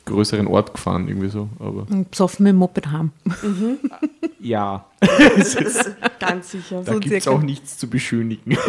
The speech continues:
Speaker 1: <laughs> Das, das war irgendwie so regelmäßig irgendwie da, also jetzt Gott sei Dank nicht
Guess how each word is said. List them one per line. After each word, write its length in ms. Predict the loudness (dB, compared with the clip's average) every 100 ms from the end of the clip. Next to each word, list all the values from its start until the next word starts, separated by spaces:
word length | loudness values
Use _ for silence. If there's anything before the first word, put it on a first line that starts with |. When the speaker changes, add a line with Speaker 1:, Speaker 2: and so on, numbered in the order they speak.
| 4
Speaker 1:
<laughs> 300 | 6 2 2
Das, 240 | -2 -2
das 760 | -4 -6 -8 -12 -14 -20 _ -6
war 80 | -4
irgendwie 100 | -2
so 80 | -2
regelmäßig 640 | -4 -6 -4 -4 -4 -8
irgendwie 200 | -6 -2
da, 220 | 0 0 -2
also 160 | -2 -4
jetzt 120 | -2
Gott 120 | -4
sei 60 | 0
Dank 300 | -2 -4 -8
nicht 260 | -4 -4